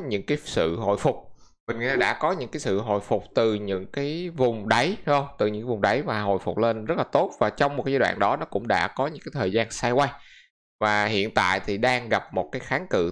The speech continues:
tương đối ngay cái chỗ vùng mười lăm chấm sáu, chính xác là con chỗ, con số,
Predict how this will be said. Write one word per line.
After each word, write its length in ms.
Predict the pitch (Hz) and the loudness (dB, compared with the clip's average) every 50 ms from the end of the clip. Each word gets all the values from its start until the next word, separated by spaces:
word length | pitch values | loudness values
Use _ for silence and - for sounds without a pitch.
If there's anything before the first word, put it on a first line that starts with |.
| - - | 0 0
tương 100 | 135 123 | 2 2
đối 280 | 120 117 117 139 180 | 4 4 2 2 -2
ngay 180 | 185 151 120 104 | -4 -6 -4 -4
cái 80 | - - - | -4 -2 0
chỗ 220 | 85 82 85 110 | 0 0 0 0
vùng 300 | 113 120 120 107 98 98 | 0 2 0 0 0 0
mười 100 | 92 92 | -2 0
lăm 200 | 92 107 101 101 | 0 0 -2 -2
chấm 160 | - - 110 131 | -4 -6 -6 -2
sáu, 220 | - 104 113 135 | 0 0 0 0
chính 180 | 143 151 143 151 | -2 -6 -4 -2
xác 220 | 160 143 156 - | 0 -2 0 -2
là 60 | - | -6
con 140 | - 98 98 - | -8 -8 -10 -8
chỗ, 320 | - - - - - - - - | -4 -2 -2 -2 -2 -6 -8 -8
con 160 | - 110 110 | -8 -6 -2
số, 340 | - 120 107 135 165 165 | 0 2 2 2 2 -2